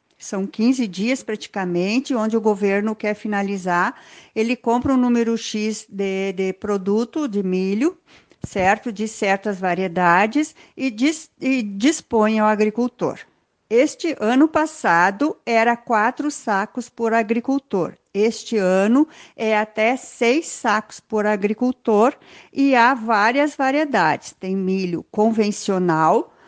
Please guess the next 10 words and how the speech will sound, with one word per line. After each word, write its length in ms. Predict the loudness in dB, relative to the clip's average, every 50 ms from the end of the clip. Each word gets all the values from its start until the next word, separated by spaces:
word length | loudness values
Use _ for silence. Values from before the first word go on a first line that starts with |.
| -20 _ _ _ _ _
certo? 600 | _ -4 0 4 6 6 6 6 4 2 -2 -2
Tem 220 | 0 2 2 4
milho 460 | 4 6 6 6 4 4 4 2 2 0
transgênico 1300 | 0 0 2 4 6 6 4 4 4 2 2 2 2 2 0 0 0 -2 -2 -2 0 0 0 0 -2 -8 _ _ _ _ _ _ -20 -20 -20 _ _ _ _ -20 _ _ -4
e 160 | 0 0 0
tem 360 | 0 2 2 4 6 6 6
milho, 600 | 8 6 6 6 4 4 4 4 4 2 2 0 0
ah, 420 | 0 2 2 4 4 4 4 2 2 0
transgênico, 920 | 2 2 4 4 4 4 4 4 4 4 4 2 2 4 4 2 2 2 -2 -8 -18 -8
ah, 560 | -2 0 2 2 2 2 2 2 2 0 -2